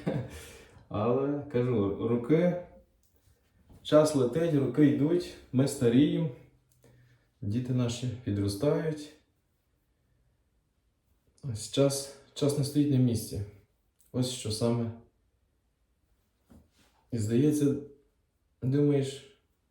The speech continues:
я ще стільки всього не зробив, щоб то, то, то, хочеться ще то попробувати, я ще там не був. Але час,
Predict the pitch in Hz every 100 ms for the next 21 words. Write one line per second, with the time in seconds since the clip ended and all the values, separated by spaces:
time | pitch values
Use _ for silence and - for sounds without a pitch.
0 | _ _ _ _ _ 117 127 - 160 151
1 | 156 147 147 131 135 135 139 120 - 123
2 | 127 - 143 147 131 131 131 113 135 -
3 | 131 135 143 139 117 139 117 107 127 127
4 | 147 160 156 147 139 127 131 120 117 -
5 | - _ _ _ _ _ _ _ _ _
6 | _ _ _ _ _ _ 123 117 127 160
7 | 156 - -